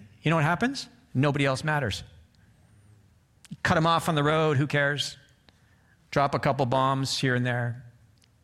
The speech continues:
Break through a fence, grab some guns, get on some bikes, and just shoot people. 'Cause nobody matters. Life doesn't matter. So, Lord, give us a revival of the sacred nature of human life, right?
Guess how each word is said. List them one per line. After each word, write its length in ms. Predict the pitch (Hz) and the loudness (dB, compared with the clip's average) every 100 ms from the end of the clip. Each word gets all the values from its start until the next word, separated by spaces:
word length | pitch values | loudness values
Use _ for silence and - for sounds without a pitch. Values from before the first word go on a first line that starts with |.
| _ _ _ _ _ _ _ - | _ _ _ _ _ _ _ -2
Break 200 | 147 143 | -2 0
through 160 | 151 | -2
a 40 | 131 | 0
fence, 380 | 160 143 143 | 0 0 -2
grab 260 | - 139 139 | -2 0 0
some 180 | - 127 | -2 -2
guns, 360 | 135 139 127 | 0 0 -2
get 120 | 143 139 | -2 -2
on 120 | 123 | -2
some 140 | 135 | -2
bikes, 280 | 127 135 127 | -2 -2 -2
and 80 | 123 | -4
just 140 | 123 | -2
shoot 200 | - 139 | -2 -2
people. 380 | 117 120 113 - - _ _ _ _ _ _ _ _ _ _ _ - | -4 -8 -12 -16 -20 _ _ _ _ _ _ _ _ _ _ _ -4
'Cause 160 | 143 | 0
nobody 300 | 180 175 175 | 2 2 2
matters. 360 | 175 175 143 120 | 0 0 -2 0
Life 200 | 165 175 | -2 0
doesn't 220 | 139 117 | -2 -2
matter. 440 | 104 98 107 - - _ _ _ _ _ _ _ _ _ _ _ _ _ _ _ _ _ _ _ | -2 -4 -6 -12 -20 _ _ _ _ _ _ _ _ _ _ _ _ _ _ _ _ _ _ _
So, 200 | - 135 | -2 0
Lord, 440 | 131 139 143 135 127 - | 2 2 0 -2 -4 -4
give 180 | 165 | -2
us 160 | 135 - | -2 -2
a 60 | 117 | -2
revival 580 | 110 107 107 113 120 | -2 0 -2 -2 -2
of 80 | 110 | -2
the 80 | 107 | -4
sacred 460 | - 123 107 113 107 | -6 -6 -6 -6 -6
nature 280 | 110 - | -6 -8
of 60 | 110 | -10
human 240 | - 101 | -6 -6
life, 380 | 104 117 123 - - _ _ _ _ _ _ _ _ | -6 -8 -12 -16 -20 _ _ _ _ _ _ _ _
right? 260 | - 117 | -10 -8